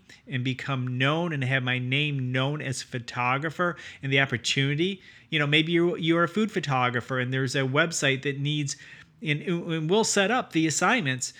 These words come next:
for you to go and photograph different restaurants. Well, maybe that is your in to developing your food photography and even earning the possibility to do more work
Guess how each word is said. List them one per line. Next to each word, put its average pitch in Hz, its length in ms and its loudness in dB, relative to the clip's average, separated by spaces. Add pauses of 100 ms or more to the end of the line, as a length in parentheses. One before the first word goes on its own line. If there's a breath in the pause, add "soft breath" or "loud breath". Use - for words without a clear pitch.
(180 loud breath)
for 160 120 -2
you 160 200 2
to 185 100 2
go 147 280 2
and 165 100 -6
photograph 135 480 0
different 185 280 -2
restaurants. 190 600 -2
Well, 165 140 -2
maybe 147 340 4
that 143 440 6
is 151 280 -2
your 147 240 2 (160)
in 185 340 0
to 139 120 -6
developing 139 560 0
your 147 160 -2
food 147 340 -2
photography 160 800 -2
and 170 260 0
even 160 400 -2 (460 loud breath)
earning 190 400 2
the 196 100 0
possibility 160 1160 2 (200 soft breath)
to 170 140 2
do 151 360 4
more 139 380 2
work 160 580 0